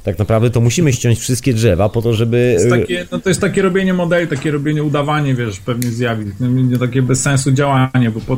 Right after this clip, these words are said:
Speaker 2: wiesz, udajesz coś, co po prostu jest, działa i w ogóle sto razy lepiej.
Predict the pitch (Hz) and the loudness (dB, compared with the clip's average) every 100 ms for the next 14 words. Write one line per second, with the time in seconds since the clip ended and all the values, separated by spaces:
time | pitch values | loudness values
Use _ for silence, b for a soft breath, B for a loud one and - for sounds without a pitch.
0 | - - 113 127 127 127 120 - 131 131 | -4 -4 -4 -2 0 0 0 -2 -2 -2
1 | - 131 127 123 123 - 127 127 131 127 | -2 -2 -2 -6 -6 -2 0 0 0 0
2 | 123 123 123 117 113 113 113 110 113 113 | 2 2 2 0 0 0 0 -2 -4 -2
3 | 117 110 - 117 110 117 117 113 113 104 | -2 -2 -2 -2 0 0 0 0 0 0